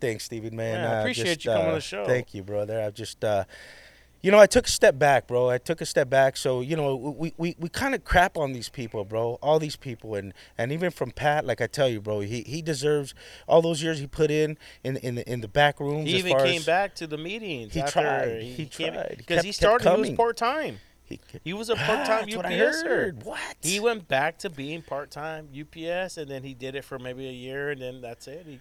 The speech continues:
Speaker 2: he called it
Speaker 1: finally
Speaker 2: quits.
Speaker 1: said.
Speaker 2: But I remember seeing him at the meeting, and I was like, "Man, just, just," he, he even ran. He ran when Ran-, Grant ran for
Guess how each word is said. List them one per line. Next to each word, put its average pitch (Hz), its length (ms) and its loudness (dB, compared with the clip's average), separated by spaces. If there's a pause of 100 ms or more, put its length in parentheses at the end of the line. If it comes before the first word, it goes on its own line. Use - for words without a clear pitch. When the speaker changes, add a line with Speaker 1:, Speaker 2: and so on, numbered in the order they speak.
Speaker 2:
he 127 240 -12
called 143 260 -8
it 139 40 -12
Speaker 1:
finally 95 180 -6
Speaker 2:
quits. 180 160 -6
Speaker 1:
said. - 220 -8 (300)
Speaker 2:
But 135 120 0
I 139 40 2
remember 165 280 -2
seeing 180 260 -6
him 175 60 -4
at 170 160 -4
the 147 80 -6
meeting, 185 640 -6
and 117 120 -12 (560)
I - 40 -20
was - 120 -14
like, 151 160 -18
"Man, 185 360 -16
just, 160 300 -14 (140)
just," 147 280 -16 (840)
he, 165 140 -6
he 196 220 -4
even 160 280 -6
ran. 180 420 2
He 156 120 -6
ran 165 420 -2
when 139 160 -10
Ran-, 139 300 -8
Grant 180 320 -2
ran 131 340 -2
for 123 200 -14